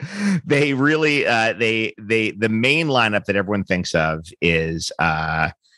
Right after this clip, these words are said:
is Jello, East Bay Ray, Klaus Fluoride, Darren Peligro on drums. Um, and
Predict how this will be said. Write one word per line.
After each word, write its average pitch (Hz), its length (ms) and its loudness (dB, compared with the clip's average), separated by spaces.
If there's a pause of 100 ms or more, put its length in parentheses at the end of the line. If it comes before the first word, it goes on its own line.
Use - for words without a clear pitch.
(120)
is 80 320 0
Jello, 107 580 4 (120)
East 107 200 2
Bay 98 120 4
Ray, 85 480 2 (160)
Klaus 95 240 2
Fluoride, 82 560 2 (500)
Darren 90 280 2
Peligro 82 540 0
on 80 240 0
drums. 82 600 0 (100)
Um, 82 440 0 (140)
and 85 480 2